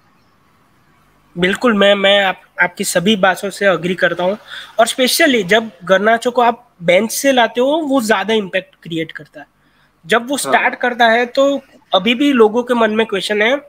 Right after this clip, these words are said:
Speaker 1: मेरे मन में भी है कि भाई जब वो start करता है उसका impact इतना ज्यादा नहीं होता, मगर जब वो
Speaker 2: हम्म।
Speaker 1: बेंच से आता है एक clear आपके मन में छाप छोड़ जाता है कि ये बंदा आया और कुछ करके दिखाया उसने, भले ही goal
Speaker 2: दिखाया।
Speaker 1: ना हुआ,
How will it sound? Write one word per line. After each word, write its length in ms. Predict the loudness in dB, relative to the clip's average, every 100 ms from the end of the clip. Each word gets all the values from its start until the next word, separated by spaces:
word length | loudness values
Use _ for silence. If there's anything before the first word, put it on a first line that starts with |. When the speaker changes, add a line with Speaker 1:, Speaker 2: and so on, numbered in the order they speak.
| _
Speaker 1:
मेरे 300 | -2 0 2
मन 160 | 2 2
में 160 | 0 0
भी 100 | -2
है 120 | -4
कि 120 | -4
भाई 200 | -2 -2 -6 -20 _ -4
जब 200 | -2 -2
वो 100 | -6
start 400 | -2 -2 -2 -4
करता 280 | -6 -2
है 140 | -2 -2
उसका 300 | -4 -2 -2
impact 440 | -2 -2 -6 -6
इतना 320 | -14 0 0
ज्यादा 280 | 2 0 0
नहीं 180 | 0 -2
होता, 360 | -2 -4 -6 -8 _ _ _ -2
मगर 200 | 0 2
जब 200 | 0 -2
वो 120 | -6
Speaker 2:
हम्म। 100 | -2
Speaker 1:
बेंच 260 | -2 -2
से 120 | 0 0
आता 300 | 0 0 -2
है 200 | -2 -6 _ _ _ _ _
एक 200 | -4 -4 _ _ _ _ -4
clear 300 | 2 2 4
आपके 300 | 0 2 2
मन 160 | 4
में 140 | 2 0
छाप 320 | -2 -4 -4
छोड़ 180 | -6 -2
जाता 220 | 0 0
है 60 | -2
कि 60 | 0
ये 120 | 0
बंदा 500 | 2 2 2 2 -2 -6 0
आया 300 | 2 4 4
और 160 | 2 -2
कुछ 220 | -6 -2
करके 320 | 0 0 -2
दिखाया 340 | -4 -4 -4
उसने, 300 | -4 -8 -20 _ _ _ -4
भले 220 | 0 2
ही 60 | 0
goal 140 | 2
Speaker 2:
दिखाया। 300 | 2 2 0
Speaker 1:
ना 60 | -2
हुआ, 460 | -2 -2 -2 -4